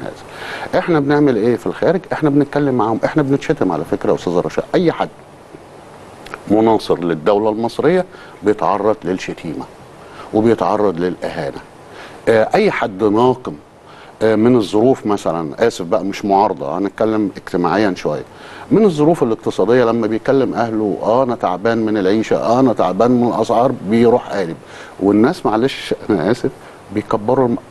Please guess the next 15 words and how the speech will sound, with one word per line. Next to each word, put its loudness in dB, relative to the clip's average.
أنا 4
عارف 2
كلنا 4
مضرورين 0
وبره 2
كمان -2
مضرورين، 0
يعني 0
مش -4
م-، 2
مش -4
مصر 0
بس، 0
بس -2
بيحصل، 0